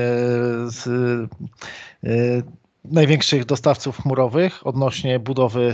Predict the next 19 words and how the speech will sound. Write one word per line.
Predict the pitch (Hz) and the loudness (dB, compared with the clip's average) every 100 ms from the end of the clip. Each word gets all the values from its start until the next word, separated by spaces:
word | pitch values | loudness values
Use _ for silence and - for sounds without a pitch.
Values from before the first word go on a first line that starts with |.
| 117 | 0
centrów | 131 120 123 113 | -2 -2 -2 0
danych | 120 117 | 0 0
w | - | -4
Polsce | 120 113 - 185 175 | -8 -4 2 2 2
i | 147 190 | -2 -4
czternastego | - 156 151 156 151 | -2 -2 0 0 -4
kwietnia | - 143 160 156 | -2 -2 2 0
zostanie | 127 - 143 147 | 0 0 2 2
uruchomiony, | 143 - 127 123 131 135 135 - - - - - | 2 0 0 2 2 2 2 -4 -18 -18 -12 0
e, | 117 120 123 127 | 6 8 8 6
region | 135 135 143 127 | 6 4 4 4
Google | 139 139 | 4 4
Cloud | 135 131 120 107 110 | 4 2 0 -6 -4
Warszawa | 110 120 - 110 95 - _ - - - - | -2 0 0 0 -2 -12 _ -20 -20 -20 -4
dla | 117 127 | -2 2
całej | 139 131 127 127 | 4 6 6 4
Europy, | 123 123 120 123 123 123 117 117 117 117 113 113 | 4 2 2 0 0 0 0 -2 -2 0 0 -2
e, | |
środkowo-wschodniej. | - 131 - 120 113 - 113 101 113 135 | -4 -6 -4 -4 -4 -6 -8 -6 -2 0